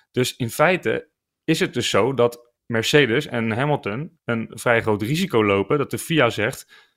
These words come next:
"Hup, omhoog die, eh, die auto, dit gaat zo niet langer." En dat hij daardo-, daardoor dus langzamer wordt. En dat hoeft helemaal niet, eh, voor de andere teams te gelden, want dat gaan ze gewoon per casus bekijken. Dus toen ik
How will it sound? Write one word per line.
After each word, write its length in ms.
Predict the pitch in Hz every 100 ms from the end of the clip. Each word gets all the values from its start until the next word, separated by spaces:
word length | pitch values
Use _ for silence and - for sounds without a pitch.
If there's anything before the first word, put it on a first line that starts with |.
| _ _
"Hup, 220 | 123 -
omhoog 340 | 117 123 160
die, 120 | 127
eh, 400 | 117 110 107 113
die 100 | 110
auto, 340 | 104 104 113 120
dit 140 | 123
gaat 180 | - 151
zo 100 | 135
niet 140 | 104 98
langer." 300 | 98 117 143
En 180 | 123 117
dat 180 | 135 -
hij 180 | 110 104
daardo-, 460 | 101 101 101 98 -
daardoor 560 | 117 120 104 101 120
dus 340 | 110 113 - _ _
langzamer 540 | 135 151 123 104 101
wordt. 480 | 92 90 - _ _
En 100 | 117
dat 140 | 123 127
hoeft 140 | 127
helemaal 380 | 123 131 127 151
niet, 280 | 123 - -
eh, 260 | - 107 104
voor 160 | - 104
de 60 |
andere 320 | 131 143 107
teams 280 | - 98 92
te 100 | -
gelden, 340 | - 90 107 131
want 120 | 113
dat 140 | 113
gaan 180 | 98 98
ze 80 | 98
gewoon 400 | 110 101 104 - - _ _
per 160 | 120 -
casus 340 | 113 113 110
bekijken. 580 | 113 147 143 135 - - _ _ _ _
Dus 420 | 110 120 - _ _ _
toen 300 | 131 120 -
ik 180 | - 117